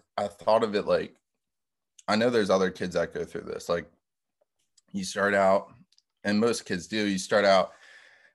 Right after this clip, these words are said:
as a younger kid, you're, you don't, not everybody has the most confidence. And,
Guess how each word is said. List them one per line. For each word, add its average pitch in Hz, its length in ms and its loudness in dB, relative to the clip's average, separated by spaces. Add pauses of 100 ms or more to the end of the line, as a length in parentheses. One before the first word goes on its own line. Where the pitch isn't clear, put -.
(140)
as 104 240 2
a 101 60 -2
younger 101 340 0
kid, 104 460 0
you're, 95 260 0
you 98 180 -4
don't, 101 300 -2
not 123 260 4
everybody 104 440 4
has 92 180 2
the 98 80 -4
most 95 320 -2
confidence. 92 680 -4
And, 90 300 -6